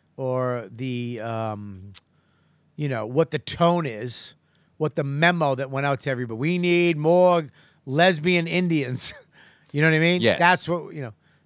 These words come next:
Speaker 1: that's what that, the business goes by. They don't know what,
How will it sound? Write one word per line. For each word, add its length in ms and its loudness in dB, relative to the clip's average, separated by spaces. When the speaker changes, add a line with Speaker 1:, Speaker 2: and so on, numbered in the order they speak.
Speaker 1:
that's 240 2
what 160 -4
that, 340 -2
the 80 -6
business 460 -2
goes 280 -10
by. 220 -12
They 120 -4
don't 120 -4
know 80 -6
what, 140 -8